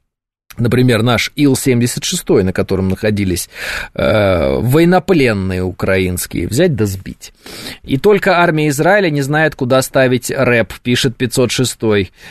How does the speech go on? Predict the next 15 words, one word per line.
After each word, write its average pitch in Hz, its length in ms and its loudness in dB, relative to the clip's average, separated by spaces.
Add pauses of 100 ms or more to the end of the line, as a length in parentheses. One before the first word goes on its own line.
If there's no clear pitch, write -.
(140)
«Не 143 180 2
рэп, 160 400 2 (140)
наше 131 300 -2
главное 139 380 2
смертельное 123 600 0
оружие 135 420 2
Бузова», 113 480 0
пишет 120 540 -4
Л 131 320 2
Джи 123 640 0
С 120 440 -2
А 123 360 0 (360)
Си - 380 -2
Джей 117 460 0
Ди. 113 400 0